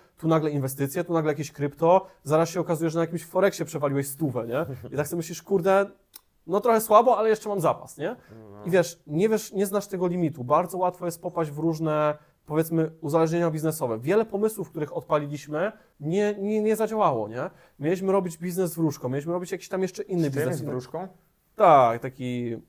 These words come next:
Speaker 2: <laughs>
Speaker 1: wróżbita Maciej, powiedzmy, nie? E,
Speaker 2: Ciekawe,
Speaker 1: ale wiesz,
Speaker 2: ciekawe.
Speaker 1: inwestujesz pieniądze, wydajesz pieniądze na pracę ludzi, a to nie idzie, nie? I problemem jest to, że bardzo łatwo jest się wtedy zachłysnąć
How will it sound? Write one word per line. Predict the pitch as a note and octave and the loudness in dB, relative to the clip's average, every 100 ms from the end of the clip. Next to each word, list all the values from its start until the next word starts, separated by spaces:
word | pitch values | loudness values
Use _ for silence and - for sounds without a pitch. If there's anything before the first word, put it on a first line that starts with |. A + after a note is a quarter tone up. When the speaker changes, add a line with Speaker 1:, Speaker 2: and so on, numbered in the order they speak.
| _ _ _ | _ _ _
Speaker 2:
<laughs> | _ - - A#2+ - | _ -20 -20 -16 -12
Speaker 1:
wróżbita | - F#3 F3+ E3 | -2 2 2 2
Maciej, | D#3 C#3 C3 | 2 0 -2
powiedzmy, | B2 A#2+ A2 - A2 | -6 -4 -4 -8 -8
nie? | D#3 | -6
E, | G#3+ - - - | -8 -12 -18 -8
Speaker 2:
Ciekawe, | - - | 2 8
Speaker 1:
ale | B3 - | 10 10
wiesz, | F#3+ E3 - | 8 6 4
Speaker 2:
ciekawe. | D#3 - G3 D#3+ | 0 6 6 8
Speaker 1:
inwestujesz | F#3 F#3 - A3+ G#3+ - | 6 6 4 4 2 2
pieniądze, | F#3+ F3+ E3+ E3+ G3 | 0 2 2 2 0
wydajesz | F3 F#3+ F#3+ | 2 2 2
pieniądze | - F3 F3 E3 | -2 -2 0 0
na | E3 | 0
pracę | E3 E3 E3 | 0 0 0
ludzi, | D#3+ C#3+ E3+ A#3 _ _ _ _ _ | 0 -2 -6 -6 _ _ _ _ _
a | - | -6
to | E3 G3 | -2 -2
nie | A3 | -2
idzie, | G3+ B2+ A2 | -2 -4 -6
nie? | A2+ F#3 - _ _ | -8 -8 -10 _ _
I | - D3 D3+ D#3 _ - | -6 -4 -4 -6 _ -6
problemem | E3 G#3+ A#3+ | 0 0 0
jest | A3+ | 0
to, | G#3+ | -2
że | E3+ | 0
bardzo | F3 F#3 | 0 2
łatwo | F#3+ F3+ | 0 -2
jest | F3 E3+ | -4 -4
się | |
wtedy | E3 F3 D#3+ | -6 -4 -2
zachłysnąć | D#3 D#3 F3 E3+ F3 E3+ - | -4 -4 -4 -4 -2 -4 -6